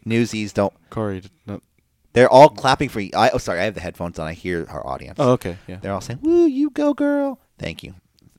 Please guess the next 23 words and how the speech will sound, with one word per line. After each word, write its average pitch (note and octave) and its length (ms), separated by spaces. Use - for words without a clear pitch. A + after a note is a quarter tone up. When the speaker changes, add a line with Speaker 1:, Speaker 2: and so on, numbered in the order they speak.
Speaker 1:
I G2 140
will F#2 260
go. C#2+ 300
Um, B2+ 500
yeah, C3+ 240
so C3+ 260
I, B2+ 300
um, A#2 480
it's, A#2+ 140
like, C#3+ 100
forty-five B2+ 480
minutes G#2 240
outside F2+ 460
of E2+ 80
the, D#2+ 300
outside F2+ 420
of F#2 60
Chicago, F2+ 520
and F2+ 100
I E2+ 60
was F2+ 100
just F2+ 180
like, D2 280